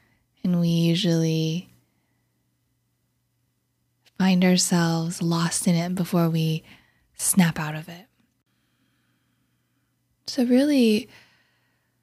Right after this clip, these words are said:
let yourself be free to step into the beginnings of this daydream. And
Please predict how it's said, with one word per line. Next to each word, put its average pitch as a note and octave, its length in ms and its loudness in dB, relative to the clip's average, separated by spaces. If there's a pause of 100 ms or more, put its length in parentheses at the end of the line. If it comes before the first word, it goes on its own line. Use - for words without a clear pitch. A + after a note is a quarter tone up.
(760)
let B3 240 0
yourself G#3+ 880 0 (360)
be F#3+ 300 0
free E3+ 720 -4
to F3+ 560 -2 (240)
step - 520 -4
into F3+ 800 0 (1080)
the G3 80 -2
beginnings F3+ 640 2
of E3+ 120 -6
this E3 200 -6
daydream. E3 600 -6
And E3 160 -8